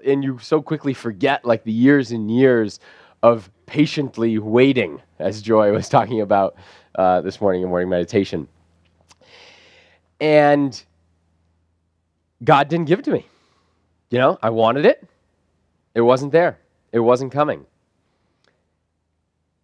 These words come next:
Back to the Cool Runnings movie, uh, there's one serious line in the whole movie. Um, he, they're sitting in the dorm room,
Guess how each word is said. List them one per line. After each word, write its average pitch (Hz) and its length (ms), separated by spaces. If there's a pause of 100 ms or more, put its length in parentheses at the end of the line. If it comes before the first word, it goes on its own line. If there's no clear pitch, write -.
(1080)
Back 143 260
to - 80
the 147 80
Cool 160 260
Runnings 131 680 (420)
movie, 107 480 (500)
uh, 104 420
there's 123 200
one 147 260
serious 143 520
line 107 580
in 107 120
the 98 60
whole 104 220
movie. 101 420 (760)
Um, 95 480 (440)
he, - 100
they're 120 180
sitting 143 360
in 131 120
the 120 80
dorm 120 440
room, 120 400